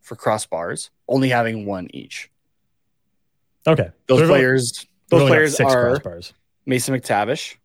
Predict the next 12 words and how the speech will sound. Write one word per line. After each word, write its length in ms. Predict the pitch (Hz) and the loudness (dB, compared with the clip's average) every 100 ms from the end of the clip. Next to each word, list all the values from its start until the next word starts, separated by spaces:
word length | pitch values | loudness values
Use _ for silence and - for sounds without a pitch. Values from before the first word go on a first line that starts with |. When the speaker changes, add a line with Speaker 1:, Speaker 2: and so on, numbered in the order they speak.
| _ - | _ -16
Speaker 2:
Hmm. 100 | 101 | -2
Speaker 1:
Brett 240 | 120 120 | 0 0
Leeson, 520 | 113 113 110 101 110 - _ _ _ | -2 -6 -6 -6 -8 -12 _ _ _
Max 240 | 123 131 | -4 -2
Comtois, 580 | - 110 101 - 101 101 131 | -2 -4 -4 -4 -4 -4 -6
John 240 | - 123 120 | -4 -2 -2
Klingberg, 600 | - 104 101 95 107 - _ | -4 -6 -6 -8 -10 -14 _
Cam 260 | - 127 123 | -4 -4 -2
Fowler, 500 | 120 104 98 95 - _ _ _ _ - | -2 0 -2 -6 -12 _ _ _ _ -8
and 360 | 107 98 98 - _ | -6 -6 -8 -12 _
Jakob 320 | - 110 110 | -12 -12 -10
Silfverberg. 460 | - 85 - - | -10 -10 -14 -16